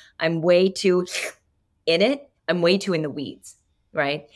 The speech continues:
And if I don't feel expansive, then I must, and I need to feel expansive, then I must take a step back, <sighs> maybe go for a walk, maybe sit and do a fully relaxing meditation,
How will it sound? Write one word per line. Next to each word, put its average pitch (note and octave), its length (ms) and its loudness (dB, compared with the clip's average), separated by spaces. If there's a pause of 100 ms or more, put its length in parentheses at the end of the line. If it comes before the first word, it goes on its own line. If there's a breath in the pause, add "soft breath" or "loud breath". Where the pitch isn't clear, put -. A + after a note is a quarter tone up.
(160 soft breath)
And F#3 100 2
if F#3+ 80 -2
I F3+ 120 2
don't G3+ 440 0
feel G#3 260 2
expansive, G3 880 0 (180 loud breath)
then F#3 180 2
I F#3 100 2
must, F#3 520 -2
and E3 120 2
I D#3+ 60 0
need F#3 180 -6
to C#3 80 -16
feel C3 160 -10
expansive, C3 500 -10 (280 soft breath)
then F#3 140 4
I E3+ 120 4
must F#3+ 480 -2
take F3+ 200 -4
a A3 60 -10
step - 320 0
back, D3 400 -4 (400)
<sighs> - 420 -20
maybe D#3+ 200 -6
go E3 140 -2
for E3 180 -4
a C#3+ 100 0
walk, C#3 400 -2 (280 soft breath)
maybe D#3+ 400 -4
sit E3 320 -2
and D#3 120 -6
do D3+ 160 -4
a D3 40 -6
fully D#3 420 -6
relaxing E3+ 760 -6
meditation, D#3 840 -6